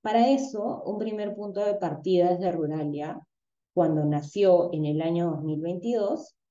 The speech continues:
fue lanzar el reto Ruralia, que fue un proceso de postulación para organizaciones sin fines de lucro que vienen trabajando en educación rural.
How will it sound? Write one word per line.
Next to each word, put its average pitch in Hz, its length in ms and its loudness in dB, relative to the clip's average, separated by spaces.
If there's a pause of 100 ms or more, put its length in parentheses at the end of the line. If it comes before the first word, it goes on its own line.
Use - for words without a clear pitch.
(140)
fue 226 220 -2
lanzar 220 640 -2
el 180 180 2
reto 190 320 0
Ruralia, 160 680 -4 (260)
que 156 420 0 (100)
fue 175 340 2
un 180 160 -4
proceso 180 480 0
de 185 80 0
postulación 165 880 -6
para 175 140 -4
organizaciones 156 720 -2
sin 170 160 -6
fines 175 260 -4
de 180 80 -2
lucro 180 540 -4 (240)
que 180 100 0
vienen 175 300 4
trabajando 156 500 -4
en 160 100 -4
educación 147 540 -6
rural. 139 320 -6